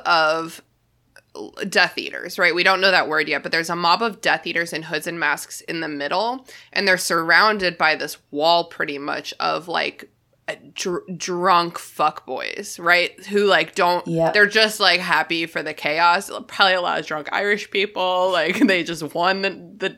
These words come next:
Speaker 1: you know, earlier tonight. Like, everyone's lit. Um, so,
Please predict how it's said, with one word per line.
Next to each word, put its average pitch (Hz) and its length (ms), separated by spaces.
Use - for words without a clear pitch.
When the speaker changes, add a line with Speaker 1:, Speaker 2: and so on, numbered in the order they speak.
Speaker 1:
you 175 100
know, 170 120
earlier 175 360
tonight. 170 380
Like, 160 160
everyone's 196 340
lit. 160 460
Um, 165 540
so, 196 640